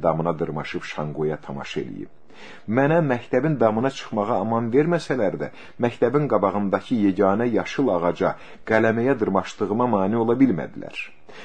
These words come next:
Məktəbin direktoru məni ağacın budaqları arasında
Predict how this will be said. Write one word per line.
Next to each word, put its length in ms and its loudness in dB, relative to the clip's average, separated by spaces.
Məktəbin 500 4
direktoru 460 6
məni 240 2
ağacın 380 0
budaqları 480 2
arasında 420 0